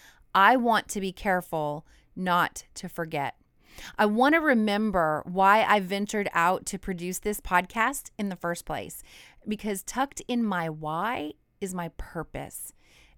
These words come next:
God's revealed purpose to me, and I want to be careful not to forget. I want to remember my original why, because now you are a part of my why. You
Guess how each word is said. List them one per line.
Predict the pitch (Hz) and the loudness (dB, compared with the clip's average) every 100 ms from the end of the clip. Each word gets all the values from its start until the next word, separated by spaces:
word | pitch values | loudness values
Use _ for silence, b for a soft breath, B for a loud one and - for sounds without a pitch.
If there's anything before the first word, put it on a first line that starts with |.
| 185 | -6
God's | 202 214 269 262 - | 2 4 4 2 -4
revealed | 220 214 190 220 220 226 220 - | -4 -4 -2 0 0 0 -4 -12
purpose | - 202 214 208 - | -8 -4 -4 -4 -6
to | - | -6
me, | 196 175 165 147 147 B B B | -4 -4 -4 -6 -8 B B B
and | 185 - | -10 -10
I | - 277 | -6 -2
want | 294 302 | 0 2
to | 254 | 0
be | 220 | -2
careful | - - 196 185 - 147 113 - _ _ _ | -10 -6 -4 -4 -4 -6 -6 -12 _ _ _
not | 185 175 160 - - - _ _ - | -6 -2 -2 -4 -8 -18 _ _ -14
to | 180 | -12
forget. | - 160 156 139 - - _ B B B B | -8 -8 -6 -6 -8 -12 _ B B B B
I | 196 | -4
want | 196 247 - | 0 0 0
to | - | -6
remember | 226 202 202 202 220 226 247 | -4 -2 0 -2 0 0 0
my | 247 226 226 | 0 0 0
original | 240 208 196 214 196 | 0 -2 -2 -4 -4
why, | 165 147 123 143 185 b b b - | -2 -4 -2 -6 -8 b b b -12
because | 196 220 208 | -8 -6 -6
now | 208 202 202 | -2 -2 -2
you | 175 196 285 226 196 220 - | -4 -2 0 0 -2 -6 -6
are | 196 190 | -2 0
a | 190 | -2
part | - 175 180 - _ | 0 0 0 -6 _
of | 208 | -8
my | 226 226 | -2 -2
why. | 226 233 320 160 160 B - | 0 0 0 0 -4 B -12
You | 185 240 349 285 214 | -6 -2 0 0 -4